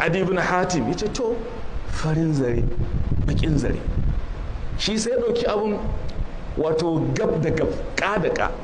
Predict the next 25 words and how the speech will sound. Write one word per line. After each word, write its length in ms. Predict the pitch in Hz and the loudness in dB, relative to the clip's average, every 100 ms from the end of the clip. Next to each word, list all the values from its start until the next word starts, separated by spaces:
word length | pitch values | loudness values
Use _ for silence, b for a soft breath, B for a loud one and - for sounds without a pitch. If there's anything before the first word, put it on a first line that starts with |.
| - | -4
kalma 280 | 220 196 | -2 0
da 80 | 135 | 0
kalma. 320 | 117 127 101 - - - - - - - - - - - - - - - - - - - - - - - - | 0 0 -2 -4 -10 -12 -12 -10 -10 -12 -12 -12 -12 -12 -12 -12 -12 -12 -14 -14 -12 -12 -12 -14 -14 -12 -8
Ya 220 | - 110 165 | -2 0 0
taho 380 | 202 190 196 | 0 0 0
da 100 | 196 180 | 0 0
wato 480 | 160 151 156 151 143 - | 0 0 0 0 -2 -4
zare 480 | 113 127 143 160 165 | -2 0 0 0 0
biyu, 340 | 143 160 160 - - | 0 0 0 -2 -2
ko 120 | 180 | -2
ka 100 | 180 | -2
ce 140 | 170 | -2
igiya 480 | 151 - 143 147 123 | -2 0 0 0 0
biyu, 140 | 90 87 - - - | 0 -6 -10 -12 -4
ɗaya 200 | 180 185 | -2 0
baƙar 380 | 185 185 185 180 - - - 165 | 0 0 0 -2 -4 -8 -6 -2
igiya, 320 | 147 156 - - - - - - - - - - | 0 0 0 -2 -2 -2 -4 -8 -8 -8 -8 -4
ko 100 | 185 | -2
ka 100 | 170 | 0
ce 240 | - 175 160 165 - - - - | 0 0 0 -2 -2 -2 -2 -2
baƙin 380 | 196 196 196 196 - | -2 0 0 -2 -2
zare, 320 | 143 147 147 - - - - - - - - - - | -2 0 0 0 -4 -6 -4 -4 -4 -6 -8 -8 -6
ɗaya 180 | 190 196 | -2 0
farar 240 | 196 208 202 | 0 0 0
igiya. 400 | 202 170 170 | 0 0 0